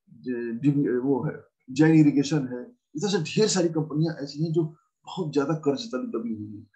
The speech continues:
और उन कंपनियों ने long run में पैसा नहीं बनाया और नहीं बना करके देंगे। बहुत सारे business अच्छे, अ,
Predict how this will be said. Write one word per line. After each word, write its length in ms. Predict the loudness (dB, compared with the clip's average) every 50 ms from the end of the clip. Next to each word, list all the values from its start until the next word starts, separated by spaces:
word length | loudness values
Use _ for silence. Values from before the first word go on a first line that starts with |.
| _ -8 -2 0
और 100 | 0 0
उन 220 | 2 0 0 0
कंपनियों 580 | 2 2 2 2 4 4 4 4 4 2 2 4
ने 140 | 4 4
long 400 | 6 6 6 4 4 4 4 4
run 280 | 4 2 0 -2 -2 -2
में 80 | -2 -4
पैसा 560 | -6 _ _ -16 -16 -16 -16 -14 -12 -10 -6
नहीं 360 | -4 -4 -4 -4 -6 -6 -8
बनाया 500 | -10 -10 -12 -16 _ _ _ _ _ _ _ _ _ _ _ _ _ _ _ _ _ _ _ _ _ -8
और 100 | -2 2
नहीं 240 | 4 4 6 6 6
बना 220 | 4 4 2 0 0
करके 260 | -2 -4 -4 -4 -4
देंगे। 280 | -6 -6 -8 -10 -14 -18 -20 _ _ _ _ _ _ 2
बहुत 220 | 4 4 4 4
सारे 180 | 4 4 4 6
business 440 | 6 6 6 6 4 0 -2 -4 -6
अच्छे, 280 | -6 -6 -6 -8 -12 -14
अ, 480 | -14 -20 -20 -20 _ -18 -18 -16 -16